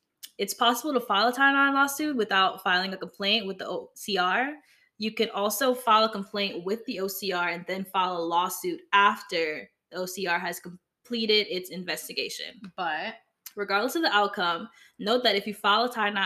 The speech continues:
Speaker 1: Title nine lawsuit while O C R is investigating your complaint, O C R will close its investigation.
Speaker 2: Ugh,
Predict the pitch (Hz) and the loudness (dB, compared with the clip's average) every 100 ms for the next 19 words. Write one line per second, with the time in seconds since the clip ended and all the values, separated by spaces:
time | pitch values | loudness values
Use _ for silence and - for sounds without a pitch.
0 | - - - 240 277 240 190 190 175 160 | -4 -6 2 2 4 2 0 0 -2 -2
1 | 165 180 175 170 _ _ _ - 180 196 | -4 -6 -8 -10 _ _ _ -4 0 2
2 | 180 196 - 196 180 185 175 175 180 208 | 2 -2 0 2 2 0 -4 -4 -4 -4
3 | 196 190 175 175 - 220 247 254 - _ | -4 -4 -6 -10 -2 2 2 0 -10 _
4 | - 190 202 214 190 190 180 - 185 180 | -6 -4 -2 0 2 0 -4 -6 -4 -4
5 | 180 165 165 165 156 - 160 123 - 110 | -6 -12 -6 -6 -6 -4 -4 -4 -6 -8